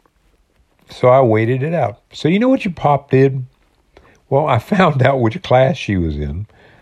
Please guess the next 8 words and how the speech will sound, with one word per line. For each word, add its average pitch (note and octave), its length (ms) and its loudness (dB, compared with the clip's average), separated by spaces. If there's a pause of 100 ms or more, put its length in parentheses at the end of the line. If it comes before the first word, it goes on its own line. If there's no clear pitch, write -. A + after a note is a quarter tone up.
(100)
I A2 140 0
found C3 380 2
out C3+ 400 0
what C3+ 580 -4
time C3 520 0
that B2+ 260 -4
class A#2 520 2
met. D3 400 0